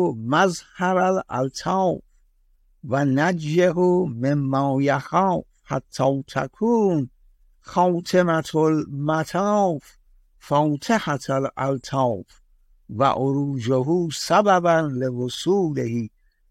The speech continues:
الی اعلی معارج السعادة فی الحیاة الاخری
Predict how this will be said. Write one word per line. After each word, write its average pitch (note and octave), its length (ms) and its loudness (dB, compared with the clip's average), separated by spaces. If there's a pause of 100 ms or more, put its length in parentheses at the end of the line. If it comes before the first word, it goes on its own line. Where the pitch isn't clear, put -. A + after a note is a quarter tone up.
(120)
الی C#3 380 2 (180)
اعلی F3 760 2
معارج C3 840 -2
السعادة C3 1040 -2 (360)
فی - 120 -6
الحیاة C3+ 680 0 (140)
الاخری C3 960 -4